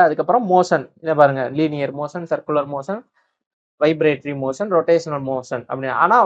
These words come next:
போன வருஷம் பாத்தீங்க அப்படின்னா, குடைராட்டினம் பத்தி ஒண்ணு கேட்டிருப்பாங்க. So, அப்ப மோஷனை பத்தி கேள்வி வந்திருக்கு, ஒண்ணா ரெண்டா அப்படின்றதுதான் மேட்டர், சரிங்களா? சரி, அடுத்து properties of matter. ரெண்டாயிரத்தி இருபத்தி ரெண்டுலயும் ஒண்ணு வந்திருக்கு, இப்பயும் ஒண்ணு வந்திருக்கு,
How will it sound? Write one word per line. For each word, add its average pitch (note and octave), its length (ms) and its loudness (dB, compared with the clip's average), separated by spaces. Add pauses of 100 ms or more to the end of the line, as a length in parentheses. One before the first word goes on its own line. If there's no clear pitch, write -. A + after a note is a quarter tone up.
(100)
போன A#3 220 2
வருஷம் G3+ 280 -2
பாத்தீங்க F3+ 280 0
அப்படின்னா, - 280 0
குடைராட்டினம் E3 600 2
பத்தி F#3+ 200 -4
ஒண்ணு C#3+ 160 -4
கேட்டிருப்பாங்க. C3+ 440 0 (440)
So, F#3 80 8
அப்ப F#3+ 160 8 (360)
மோஷனை G#3+ 320 4
பத்தி G3+ 240 -2
கேள்வி G#3 240 4
வந்திருக்கு, D#3 340 2 (180)
ஒண்ணா F#3 220 4 (120)
ரெண்டா D#3+ 320 4
அப்படின்றதுதான் C3+ 560 -2
மேட்டர், A#2 300 -8 (100)
சரிங்களா? C#3 320 -2 (800)
சரி, C#3 180 0 (140)
அடுத்து G#3 260 4
properties G3+ 540 6
of D#3+ 60 6 (120)
matter. B2+ 260 4 (380)
ரெண்டாயிரத்தி E3 400 2
இருபத்தி F3 280 -2
ரெண்டுலயும் F3+ 320 -2
ஒண்ணு D#3+ 160 -2
வந்திருக்கு, E3 320 2 (180)
இப்பயும் F#3 340 -2
ஒண்ணு C#3+ 160 -4
வந்திருக்கு, A2+ 320 -6